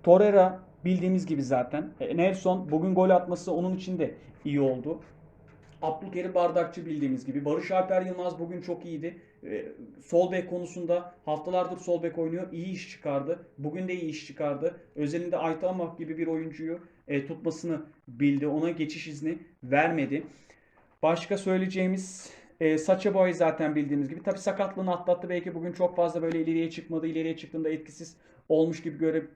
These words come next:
e, gözükebilir ama öndeki oyuncu da çok önemli. Yani öndeki oyuncuyla da iyi anlaşırsanız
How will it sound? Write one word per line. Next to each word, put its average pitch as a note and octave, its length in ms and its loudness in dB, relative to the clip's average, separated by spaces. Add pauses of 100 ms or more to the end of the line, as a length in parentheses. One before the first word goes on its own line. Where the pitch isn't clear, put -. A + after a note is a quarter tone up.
e, D#3 120 -2
gözükebilir D#3+ 520 -2
ama D3 200 0
öndeki E3+ 360 0
oyuncu F3 260 -2
da E3 80 -2
çok C#3+ 180 -10
önemli. C#3 300 -2
Yani C#3+ 160 0
öndeki D#3+ 300 -4
oyuncuyla E3 420 -2
da E3+ 160 -4 (200)
iyi D3 180 0
anlaşırsanız E3 680 -2